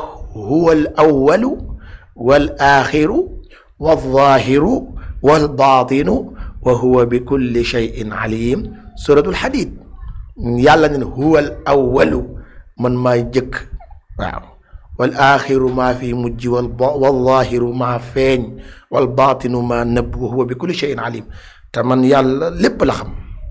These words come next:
Kon yàllaa fi jiitu, waaye jiitoom gi kenn xamul kañ la. Ñetteelu point bi muy albaqaau, di firi des. Kon kii gëm yàlla dafa war a gëm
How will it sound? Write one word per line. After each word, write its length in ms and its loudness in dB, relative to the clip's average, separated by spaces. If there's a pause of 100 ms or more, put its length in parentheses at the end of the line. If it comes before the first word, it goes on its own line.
(600)
Kon 220 4 (560)
yàllaa 300 4
fi 160 -4
jiitu, 260 -6 (960)
waaye 320 6
jiitoom 360 2
gi 60 -8
kenn 140 -2
xamul 300 -4
kañ 260 -2
la. 100 -10 (1080)
Ñetteelu 580 4
point 300 2
bi 100 0
muy 260 0
albaqaau, 1160 -2 (680)
di 200 0
firi 340 -6
des. 540 -4 (240)
Kon 320 2 (220)
kii 260 0
gëm 220 0
yàlla 400 2 (840)
dafa 260 0
war 280 0
a 60 0
gëm 320 0